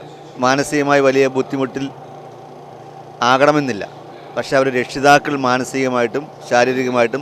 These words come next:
സാമ്പത്തികമായിട്ടും വളരെയധികം ബുദ്ധിമുട്ടിലാണ്. അവരെ സഹായിക്കേണ്ട ഉത്തരവാദിത്വം നമുക്കെല്ലാവർക്കുമുണ്ട്, ഗവൺമെൻറ്റിനുണ്ട്. അതുകൊണ്ട് ഭിന്നശേഷിയുള്ളവരെ സംരക്ഷിക്കുകയും സന്തോഷിപ്പിക്കുകയും ചെയ്യുക എന്നുള്ള ദൗത്യം നമ്മളെല്ലാവരും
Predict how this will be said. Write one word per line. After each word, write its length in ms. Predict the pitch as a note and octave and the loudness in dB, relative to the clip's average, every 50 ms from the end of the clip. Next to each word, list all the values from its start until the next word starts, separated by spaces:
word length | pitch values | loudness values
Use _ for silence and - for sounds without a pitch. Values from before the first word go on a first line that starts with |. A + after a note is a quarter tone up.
| - - | -8 -6
സാമ്പത്തികമായിട്ടും 760 | C3 A#2+ A#2 A#2+ B2 A#2 - C3 B2 A#2+ A2+ A2+ A2 A2+ D#3 E3+ - C#3+ - - | -4 -4 -2 -2 -2 -4 -4 -4 -8 -6 -4 -4 -4 -4 -6 -10 -10 -14 -6 -2
വളരെയധികം 440 | B2 A#2+ B2 B2 B2 A#2 A#2+ C3 D3+ C3+ | 0 2 2 2 0 0 -2 -4 -6 -6
ബുദ്ധിമുട്ടിലാണ്. 560 | A#2+ - - B2 A#2+ G#2 A2 G#2+ G2+ G2 E2+ - - - - - - - - - - - - - - - - - - A#2+ | -8 -6 -4 -4 -4 -4 -4 -4 -4 -4 -6 -10 -16 -20 -20 -20 -20 -20 -20 -20 -20 -20 -20 -20 -20 -20 -18 -6 -2 2
അവരെ 180 | B2+ D#3 E3+ F#3 - | 4 4 4 4 2
സഹായിക്കേണ്ട 500 | - D3 C#3 D3+ D3+ D#3 D3 D#3 D#3+ D3 D3+ C#3+ | 0 2 4 6 6 6 4 2 2 4 4 2
ഉത്തരവാദിത്വം 460 | - - C3 C3+ C3+ C3+ A2+ C#3 C3+ B2+ | 2 2 2 4 4 4 4 2 -2 -2
നമുക്കെല്ലാവർക്കുമുണ്ട്, 840 | B2 B2+ C3 B2 C3 B2 A#2+ B2+ C3 C3+ C3 B2+ C3 B2+ A#2+ A#2+ B2+ C3 B2+ A2+ | -2 -2 -2 -2 -4 -2 2 4 4 4 4 2 0 -4 -4 -2 -4 -4 -2 0
ഗവൺമെൻറ്റിനുണ്ട്. 640 | A#2+ A#2+ B2 B2 B2+ B2+ B2 A#2 A2 G2+ F#2 F2+ F2 - - - - - - - - - - - - - - - A2+ | 0 0 0 0 -2 -4 -4 -4 -6 -8 -8 -8 -10 -10 -12 -16 -20 -20 -20 -20 -20 -20 -20 -20 -18 -16 -10 -6 -2
അതുകൊണ്ട് 320 | A#2+ C#3+ D3+ D#3 D#3 E3+ F3+ - - - - - - - - - - - - - C3 | 2 2 2 4 4 4 2 2 -2 -12 -20 -20 -20 -20 -20 -20 -20 -18 -8 -4 -2
ഭിന്നശേഷിയുള്ളവരെ 1040 | C#3+ C#3+ D#3+ F3+ F#3 - - D3+ D3+ D3 - E3 D#3+ D3 C3+ C#3 C3+ C3+ C3+ C#3+ - - - - - - | -2 0 0 0 0 0 0 0 0 0 0 0 0 2 2 2 2 2 2 2 0 -2 -4 -10 -12 -8
സംരക്ഷിക്കുകയും 640 | - A#2+ A#2+ C3 C#3 B2+ - C3+ B2+ C3 C#3+ D#3 D#3+ D#3 - - | -6 -4 -4 -4 -6 -8 -8 -6 -6 -4 -4 -4 -6 -6 -6 -4
സന്തോഷിപ്പിക്കുകയും 800 | B2 B2 C3 C3+ D#3 E3 E3+ - F3 E3 B2+ F3 D3 E3+ F3+ E3+ - D3+ | -4 -4 0 2 4 4 4 4 0 -2 -2 -4 -4 -4 -4 -4 -4 -6
ചെയ്യുക 220 | C#3 C3 A#2+ C3 C#3 - - - C3 B2 | -6 -4 -2 -2 -4 -4 -6 -8 -8 -6
എന്നുള്ള 260 | A#2+ B2+ B2+ B2+ C3+ C3 A2+ A#2 | -4 -4 -2 -2 -2 0 2 2
ദൗത്യം 380 | A#2 B2 C3+ - - D3+ D#3 E3 - - - - - - - - - | 2 2 0 -2 -2 -6 -6 -6 -10 -18 -20 -20 -20 -20 -16 -10 -6
നമ്മളെല്ലാവരും 600 | B2 C3 C#3 C3+ B2+ B2+ C3 C3 C3 C3+ C#3 C#3 | -4 -2 0 0 0 2 4 4 4 4 2 -2